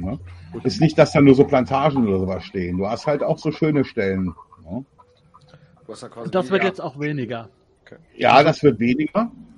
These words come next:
Speaker 1: Ja, und da werdet ihr, ihr seid jetzt quasi nur noch in so einer Geröllwüste unterwegs mit so kleinen Hügeln drin.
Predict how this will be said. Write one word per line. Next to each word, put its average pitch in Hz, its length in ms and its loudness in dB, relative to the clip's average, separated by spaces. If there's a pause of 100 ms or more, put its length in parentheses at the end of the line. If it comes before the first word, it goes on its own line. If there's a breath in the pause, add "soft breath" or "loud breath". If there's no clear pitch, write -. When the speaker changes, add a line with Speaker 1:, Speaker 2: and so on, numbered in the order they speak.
(280)
Speaker 1:
Ja, 143 260 -2
und 135 140 0
da 135 180 4
werdet 143 300 -2
ihr, 131 160 -8
ihr 135 140 -6
seid - 320 -6
jetzt - 160 -12
quasi 131 260 -2
nur 147 120 2
noch 170 160 2
in 151 60 -4
so 123 80 -4
einer 131 160 -2
Geröllwüste 139 640 -2
unterwegs 175 460 -4
mit 117 100 -6
so 117 100 -16
kleinen 113 380 -6
Hügeln 175 380 0
drin. 220 260 -2